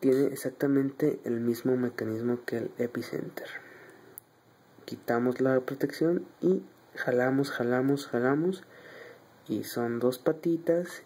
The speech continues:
en el mismo hoyito. Ahora nos pasamos a la carcasa del epicenter. Metemos nuestra ruedita nueva o nuestra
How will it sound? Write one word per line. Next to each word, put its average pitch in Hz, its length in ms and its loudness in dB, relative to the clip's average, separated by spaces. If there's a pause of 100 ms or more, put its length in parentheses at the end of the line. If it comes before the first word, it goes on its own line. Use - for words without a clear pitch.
(100)
en 120 100 -6
el 113 100 -6
mismo 117 260 -6
hoyito. 135 360 0 (640)
Ahora 110 380 2 (560)
nos 110 140 -6
pasamos 113 720 -2
a 123 80 -2
la 110 160 -6
carcasa 113 500 -4
del 131 180 4
epicenter. 151 760 2 (320)
Metemos 110 960 -2 (800)
nuestra 107 760 0 (1120)
ruedita 131 560 4
nueva 147 460 2 (100)
o 113 60 -4
nuestra 117 680 -10